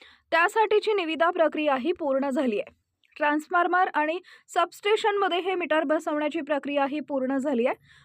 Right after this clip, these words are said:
मात्र विरोधामुळे घरगुती ग्राहकांना हे मीटर देण्यावर तात्पुरती बंदी घालण्यात आली होती. आता हे निर्बंध हटवून ग्राहकांना टीओडी लाभाचा पर्याय दिला जाणार आहे.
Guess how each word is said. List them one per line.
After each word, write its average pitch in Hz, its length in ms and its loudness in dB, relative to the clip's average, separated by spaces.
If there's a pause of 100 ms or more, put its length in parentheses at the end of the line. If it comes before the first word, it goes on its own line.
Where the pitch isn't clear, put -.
मात्र 320 420 0
विरोधामुळे 403 600 2
घरगुती 349 460 -2
ग्राहकांना 330 640 0
हे 359 140 -2
मीटर 302 360 0
देण्यावर 269 520 2 (420)
तात्पुरती 381 600 0
बंदी 294 340 0
घालण्यात 277 460 -4
आली 285 180 0
होती. 269 300 -2 (460)
आता 196 120 -6
हे 285 200 -2
निर्बंध 330 440 0
हटवून 330 420 -2
ग्राहकांना 294 600 0
टीओडी 285 500 0 (340)
लाभाचा 269 500 2
पर्याय 302 380 0
दिला 262 280 0
जाणार 247 300 -2
आहे. 311 100 -4